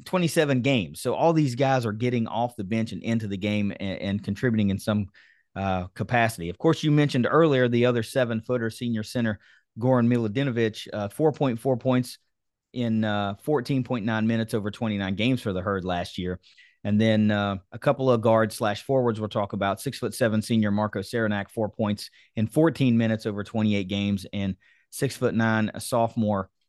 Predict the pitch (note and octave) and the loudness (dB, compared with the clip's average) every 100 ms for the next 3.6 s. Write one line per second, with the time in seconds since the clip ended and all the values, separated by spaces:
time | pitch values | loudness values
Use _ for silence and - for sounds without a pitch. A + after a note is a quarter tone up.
0 | _ _ _ G#2 G#2 D#2+ A2 A2+ G#2+ - | _ _ _ -6 -4 -2 0 0 0 -4
1 | A2 - A#2 A2+ - B2 A#2 A2+ A2+ F2+ | -8 0 0 0 -4 -4 -2 0 -2 0
2 | A2 A2+ A2+ G#2 G2+ - G2+ G2 F#2+ - | 0 0 0 -4 -4 -4 -6 -6 -8 0
3 | F#3+ C#3 G2 D#2 - | 2 2 0 -4 -14